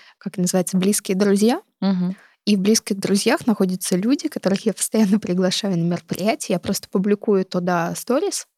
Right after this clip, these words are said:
Speaker 2: Все
Speaker 1: и пишу:
Speaker 2: суперудобно.
Speaker 1: Ребят, теперь, внимание, это тоже было с опытом. Я сначала публиковала, но не писала, они не понимали. Потом <laughs> я говорю: «А че вы не пришли?» Он говорит, ну,
Speaker 2: В
Speaker 1: мы
Speaker 2: смысле?
Speaker 1: <laughs> ну
Speaker 2: Мы
Speaker 1: да,
Speaker 2: не
Speaker 1: говорит,
Speaker 2: поняли.
Speaker 1: <laughs> «Ну, мы не поняли». Я говорю: «Ну ладно». Я говорю: «Я теперь пишу там, типа:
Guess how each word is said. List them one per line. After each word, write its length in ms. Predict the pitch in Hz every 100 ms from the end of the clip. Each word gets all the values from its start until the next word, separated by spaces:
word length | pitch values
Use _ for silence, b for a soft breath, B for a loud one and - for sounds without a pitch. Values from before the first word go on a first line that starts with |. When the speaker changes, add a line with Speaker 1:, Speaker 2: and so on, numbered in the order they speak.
| b b b
Speaker 2:
Все 220 | - 180
Speaker 1:
и 80 | 233
пишу: 240 | 247 -
Speaker 2:
суперудобно. 220 | 233 220 220
Speaker 1:
Ребят, 260 | 165 185 180 b b b
теперь, 260 | - 247 226
внимание, 680 | 220 208 214 269 370 359 b b
это 200 | - 226
тоже 240 | - 277 226
было 200 | 196 180
с 120 | -
опытом. 300 | 190 170 175
Я 60 | 190
сначала 380 | - 208 202 190
публиковала, 540 | 196 202 - 254 311
но 100 | 214
не 120 | 208
писала, 340 | - - 190 170
они 160 | 175
не 100 | 185
понимали. 420 | 185 196 190 170 180
Потом 220 | - 233
<laughs> 360 | 226 208 226
я 200 | 262 254
говорю: 200 | 196 196
«А 40 | 214
че 160 | 302
вы 80 | 269
не 80 | 196
пришли?» 380 | 175 220 - 208
Он 80 | 185
говорит, 280 | 175 156 - b b b _ 208
ну, 80 | 165
Speaker 2:
В 20 |
Speaker 1:
мы 40 |
Speaker 2:
смысле? 440 | 165 170 160 - -
Speaker 1:
<laughs> 40 |
ну 60 | 175
Speaker 2:
Мы 60 |
Speaker 1:
да, 80 | 196
Speaker 2:
не 40 | 196
Speaker 1:
говорит, 100 | 185
Speaker 2:
поняли. 300 | 185 175 185
Speaker 1:
<laughs> 40 |
«Ну, 80 | 240 247
мы 80 |
не 80 | 226
поняли». 380 | 220 214 202 185
Я 160 | 202 202
говорю: 200 | 202 208
«Ну 140 | 214
ладно». 300 | 233 208 202
Я 120 | 185
говорю: 160 | 208 208
«Я 60 | 220
теперь 260 | 240 208
пишу 300 | - 240 -
там, 160 | 175 175
типа: 260 | - -